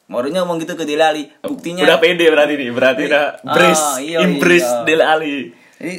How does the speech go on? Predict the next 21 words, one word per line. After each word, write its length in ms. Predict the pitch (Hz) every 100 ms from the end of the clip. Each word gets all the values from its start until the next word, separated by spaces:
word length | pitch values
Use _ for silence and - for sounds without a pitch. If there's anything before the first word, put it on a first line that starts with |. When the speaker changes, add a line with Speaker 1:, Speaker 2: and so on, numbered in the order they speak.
| -
Speaker 1:
tangan 300 | 160 151 151 151 131 -
bener-bener 480 | 151 175 175 170
dingin 320 | 156 185 180 170
sih 240 | 143 147
tangannya 320 | 131 123 120
Mourinho 400 | 120 117 117 110
ini. 300 | 113 117 - _ _ _ - _ - _ _ _ _ _
Terus 320 | 147 165 -
Speaker 2:
Berarti 320 | 135 147 190
Speaker 1:
juga 80 | 170
Speaker 2:
bikin 200 | 160 165 160
Dele 160 | 170
Ali 180 | 151 180
up 200 | - - -
banget 240 | 156 185 135
Speaker 1:
Nah, 140 | 123
Speaker 2:
ya. 120 | 117 - - _
Speaker 1:
terus 140 | - 123
juga 240 | 131 131
Speaker 2:
Impress. 80 | 123
Speaker 1:
dari 240 | 131 127